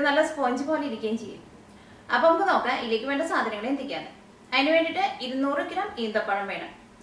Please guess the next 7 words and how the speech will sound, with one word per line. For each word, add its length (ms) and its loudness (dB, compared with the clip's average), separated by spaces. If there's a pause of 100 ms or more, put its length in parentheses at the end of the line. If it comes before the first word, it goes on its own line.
(360)
പിന്നെ 220 2
വേണ്ടത് 240 4 (100)
മൈദപ്പൊടിയാണ്. 580 -2 (280)
മൈദപ്പൊടി 480 0 (240)
അര 100 6 (120)
cup 220 -4 (120)
മൈദപ്പൊടി 500 -4